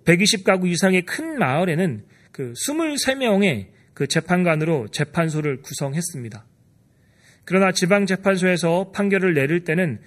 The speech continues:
그 사형까지 판-, 판결할 수 있는 권한은 주어지지 않았습니다.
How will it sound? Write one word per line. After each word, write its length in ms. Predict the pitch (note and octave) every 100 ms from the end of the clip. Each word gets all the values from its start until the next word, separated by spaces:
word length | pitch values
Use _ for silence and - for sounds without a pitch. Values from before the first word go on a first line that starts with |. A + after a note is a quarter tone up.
| - -
그 200 | - A#2+ B2+
사형까지 760 | - C#4+ D#4+ D#4+ C4 B3 A#3
판-, 580 | A3+ B3 B3 A#3+ A3+ G#3+
판결할 540 | - C4+ B3+ B3+ A3
수 140 | F#3+ F#3+
있는 200 | F3 E3
권한은 600 | - C#3 F3 F#3 D#3 A#2
주어지지 500 | - D#3 F3+ D#3 C#3
않았습니다. 580 | G2 C#3 - A#2+ G2